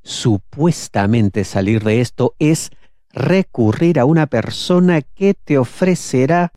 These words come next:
el cielo y las estrellas. Nada de lo que sale de la boca de esa persona es cierto. Incluso puede que tengas algún tipo de posibilidad de verificación en cuanto a esto.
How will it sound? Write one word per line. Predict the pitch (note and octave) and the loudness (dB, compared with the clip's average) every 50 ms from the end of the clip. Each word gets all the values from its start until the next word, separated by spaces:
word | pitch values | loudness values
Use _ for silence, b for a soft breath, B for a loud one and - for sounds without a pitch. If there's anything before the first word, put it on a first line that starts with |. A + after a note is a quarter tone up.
| _ | _
el | - E3+ D#3+ D3+ C3 A2+ | -2 0 2 2 2 0
cielo | - - - - D#3+ D#3+ D#3+ D#3+ D3+ C#3+ | -2 -6 -6 -2 0 2 4 4 4 2
y | C#3+ | 2
las | C3+ C#3+ C#3+ - - | 2 2 0 -2 -4
estrellas. | B2+ - - - A#2+ G#2 G2 G2 G2 F#2+ F#2+ - - - - - - - - _ _ | -8 -8 -4 -2 0 0 2 2 0 0 -2 -6 -10 -14 -14 -14 -16 -16 -20 _ _
Nada | - A#2 A2+ B2 C3 C#3 C#3+ D3 D3 C#3+ C3+ C3+ D3 D3 D3 C#3 | -2 0 2 2 4 4 4 2 2 0 0 0 2 2 2 2
de | B2+ C3 B2 A#2 | 2 0 0 2
lo | A2 A2 A2 A2 | 2 2 2 0
que | F#2+ - - A2 G2 | -2 -2 -2 -2 -2
sale | F#2+ - - - - C#3+ C3 C3+ C3 B2+ C3 C3 A#2+ | -2 -4 -6 -4 -2 0 2 2 2 2 2 2 0
de | C3 A#2+ A2+ | 0 2 2
la | A2+ A2 G#2+ | 2 2 0
boca | G2+ A#2+ B2+ A#2+ - - C3+ C3 | 0 0 -2 -2 -2 0 0 0
de | B2 A#2+ A2 A2 A2+ | 0 2 2 2 2
esa | A#2 - - C3+ A#2+ A2+ | 0 0 -2 -2 -2 -2
persona | - - A#2 G#2+ - - - C3 A2+ A2 A2 A2+ A2 | -2 -2 -4 -4 -4 -4 -2 0 2 2 2 2 0
es | G#2+ | -2
cierto. | - - - A#2 A2 G#2+ G2 - - G#2+ G2 F#2+ F#2+ b b b b b b b | -2 -2 0 0 0 0 0 -2 0 0 0 0 0 b b b b b b b
Incluso | - C#3 B2 A#2+ - D#3 E3+ F3+ D#3 - - A2+ G2+ | 0 2 2 2 2 2 2 0 0 0 0 0 0
puede | - - C#3+ D3+ E3 E3+ E3 F3 D#3+ | 0 0 0 2 2 2 2 2 0
que | - A#2+ G#2+ | 0 -2 -2
tengas | - C3+ C#3 C#3+ C#3 D3 - - | 0 0 2 2 2 0 -2 -2
algún | B2 A2+ A2+ A2 B2+ C3+ C3 | -2 -2 0 2 2 0 0
tipo | A#2 - C#3+ D3+ - - C#3+ B2+ A#2+ | 0 0 -2 -2 0 0 0 0 0
de | G#2+ A2+ B2+ C#3 C#3+ C3+ - - _ | 2 0 0 0 0 -2 -6 -6 _
posibilidad | - E3 D#3+ D#3+ - - - - A#2 G#2+ G2+ B2+ D3+ C#3 A2 G2+ F#2+ B2+ C#3 | 0 0 2 2 0 -2 -2 -2 -2 0 0 0 0 0 0 0 0 0 0
de | C3 C3+ B2+ A2+ | 0 0 -2 -2
verificación | F#2 G#2+ G#2 G#2 F#2+ G2+ G2 E2+ - - G#2 G2 - - G#2 F2+ - - - - E3+ E3+ C3+ A2 | 0 0 0 0 0 0 -2 -4 -4 -4 -4 -4 -4 -6 -8 -8 -8 -6 -2 0 2 2 4 2
en | G2 F#2+ | 2 0
cuanto | F#2 - A2+ A2+ G#2+ - G#2+ | 0 0 0 0 0 0 0
a | A#2 | 0
esto. | C3+ C3 - - - G#2 F#2+ F#2 F#2 | 0 -2 -4 -6 -4 -2 -2 -2 -4